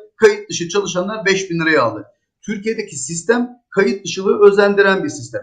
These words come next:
Siz kayıt dışının önüne geçemezseniz, e, çok kişi çalışma hayatının içinde olur ama devletin kasasına para girmez.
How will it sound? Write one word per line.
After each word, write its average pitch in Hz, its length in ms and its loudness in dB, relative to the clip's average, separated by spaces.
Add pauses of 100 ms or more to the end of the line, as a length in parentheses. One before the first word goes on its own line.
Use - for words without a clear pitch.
Siz - 220 -16
kayıt 170 320 -2
dışının 170 280 -6
önüne 160 320 -6 (200)
geçemezseniz, 165 960 0 (380)
e, 135 180 2
çok 226 280 2
kişi 143 240 -4
çalışma 170 380 -4
hayatının 190 320 2
içinde 196 320 -4
olur 214 240 4 (300)
ama 180 220 2
devletin 170 420 0
kasasına 180 480 -4
para 208 160 0
girmez. 208 420 -2